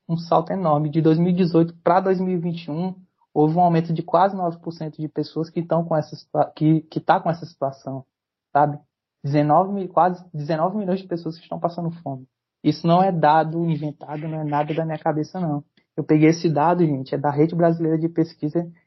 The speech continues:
em Soberania e Segurança Alimentar.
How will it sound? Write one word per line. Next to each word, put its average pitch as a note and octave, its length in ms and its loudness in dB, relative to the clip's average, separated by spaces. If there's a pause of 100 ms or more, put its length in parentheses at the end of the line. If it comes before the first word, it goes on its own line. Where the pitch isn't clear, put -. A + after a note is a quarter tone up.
(100)
em D#3+ 60 -2
Soberania D#3+ 720 0 (240)
e E3 60 -8
Segurança E3 440 0
Alimentar. E3+ 540 -2